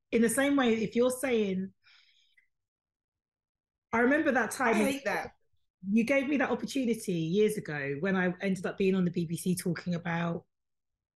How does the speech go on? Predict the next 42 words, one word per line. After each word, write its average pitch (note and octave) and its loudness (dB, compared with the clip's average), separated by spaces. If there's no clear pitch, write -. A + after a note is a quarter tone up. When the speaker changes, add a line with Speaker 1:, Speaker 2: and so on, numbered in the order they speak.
Speaker 1:
could G#3+ 0
Idris F#3+ 0
Elba F3 0
be D#3+ 0
the D#3+ -4
first D#3+ -4
black D#3+ -2
James D#3+ -2
Bond? C3+ -6
Now, G3 2
you G3+ 4
could A3+ 2
look B3+ 0
at A#3 4
it - -2
that E3 -2
he'd F3 -2
be D#3+ -4
the D#3 -6
first F3+ 2
Speaker 2:
Where'd A#3+ 0
you - 0
Speaker 1:
black - -4
Speaker 2:
get - -14
Speaker 1:
You, A#4+ 6
you A#4 4
did. F#3 2
You, A4+ 2
you B4 -2
gave C#5+ 4
it - -6
to G#4 2
me D4+ 4
because F#4+ 2
of F#4+ 4
the C5 0
fact - 2
I F4 6
was F4 4
involved E4+ 4
with, D#4+ 2
um, D4+ 2